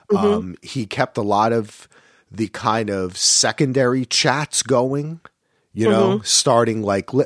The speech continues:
Speaker 2: Circle, g-, let's see where my girls are at."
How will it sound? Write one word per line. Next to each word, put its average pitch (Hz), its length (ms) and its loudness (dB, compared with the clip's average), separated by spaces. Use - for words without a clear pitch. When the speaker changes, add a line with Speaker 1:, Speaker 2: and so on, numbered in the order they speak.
Speaker 2:
Circle, 117 760 0
g-, 143 140 -2
let's 233 300 2
see 285 220 2
where 247 160 2
my 156 220 2
girls 143 540 0
are 107 160 2
at." 85 340 -2